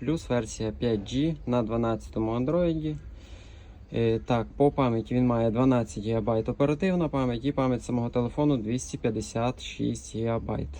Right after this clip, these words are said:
Так, е, показую по камері.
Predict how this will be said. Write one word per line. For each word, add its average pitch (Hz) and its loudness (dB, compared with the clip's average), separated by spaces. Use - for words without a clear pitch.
Так, 113 0
е, 110 2
показую 117 0
по 127 6
камері. 110 4